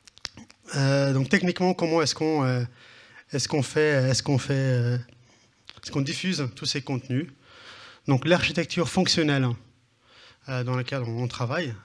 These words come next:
ressemble un peu à ça. Donc on a un, dans un bout de Radio France, donc on a les chaînes, donc c'est, c'est les producteurs des contenus.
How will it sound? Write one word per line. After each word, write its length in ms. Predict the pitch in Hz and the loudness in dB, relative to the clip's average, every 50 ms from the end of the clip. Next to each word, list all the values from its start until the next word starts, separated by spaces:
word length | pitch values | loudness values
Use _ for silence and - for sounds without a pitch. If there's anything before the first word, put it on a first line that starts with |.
| - _ | -20 _
ressemble 280 | - - - 147 143 131 | -12 -10 -6 -4 -4 -4
un 40 | |
peu 120 | 123 - 127 | -2 -2 -4
à 80 | 113 | -4
ça. 260 | 107 - 117 131 147 - - - - - - - - - - _ _ | -4 -2 -4 -4 -6 -8 -20 -20 -20 -20 -20 -20 -20 -20 -20 _ _
Donc 180 | 143 131 - | 2 2 4
on 80 | 147 147 | 4 4
a 160 | 139 131 127 135 - - | 4 2 2 -2 -6 -4
un, 120 | 165 156 | -4 -4
dans 280 | 170 156 170 180 170 175 | 0 2 4 4 6 4
un 60 | 170 | 2
bout 260 | 156 151 160 160 135 - - | 2 -2 -8 -8 -10 -10 -8
de 60 | 143 139 | -6 -2
Radio 220 | 123 127 117 120 | -2 0 -2 -2
France, 240 | - - 139 131 - | -2 -2 -4 -2 -2
donc 160 | 135 123 - | -4 -2 0
on 60 | 127 | 0
a 60 | 117 | 0
les 120 | 113 117 113 | 0 0 0
chaînes, 260 | - - 185 208 220 | 0 0 2 2 0
donc 340 | 165 127 - - - 120 110 | 0 -2 -6 -10 -12 -10 -10
c'est, 420 | - - 123 117 113 113 113 110 113 | -6 -4 -2 -2 -2 -2 -4 -6 -8
c'est 100 | - - | -8 -6
les 80 | 120 120 | -6 -6
producteurs 440 | - - 127 123 127 - 135 131 | -4 -4 -4 -4 -4 -4 -4 -4
des 80 | 117 113 | -4 -4
contenus. 320 | - 120 110 - - 180 | -4 -6 -6 -4 -6 -10